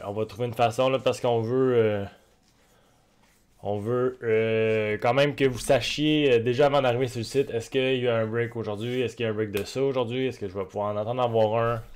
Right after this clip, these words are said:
puis et cetera, et cetera. On veut juste mettre une ba-, une, une ligne directrice, que ce soit bien organisé pour, euh, tout le monde, pour vous puis pour nous. Fait que, on y va, on va brasser les pro-, le premier mini,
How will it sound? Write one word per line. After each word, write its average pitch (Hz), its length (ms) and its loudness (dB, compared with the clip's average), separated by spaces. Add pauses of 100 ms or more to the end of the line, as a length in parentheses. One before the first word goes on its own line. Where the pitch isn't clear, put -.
(320)
puis 110 100 -8
et 104 60 -6
cetera, 135 320 0
et 135 40 -4
cetera. 131 420 0
On 117 100 0
veut 131 160 -2
juste 147 160 -2
mettre 143 240 -2
une 113 140 -4
ba-, 113 280 2
une, 107 160 -6
une 110 240 -4
ligne 123 300 -2
directrice, 117 760 -6 (680)
que - 60 -20
ce 143 60 -2
soit 165 160 4
bien 190 180 4
organisé 147 520 2
pour, 135 240 0
euh, 123 80 4
tout 147 100 -4
le 147 60 -4
monde, 147 460 2
pour 120 200 -6
vous 143 160 -2
puis 139 100 -6
pour 147 180 2
nous. 127 120 2
Fait 117 260 -4
que, 139 160 2 (640)
on 185 280 2 (100)
y 208 160 0
va, 220 300 6
on 175 140 4
va 196 100 8
brasser 185 520 4
les 170 160 2
pro-, 156 240 6
le 170 80 6
premier 175 240 2
mini, 180 340 0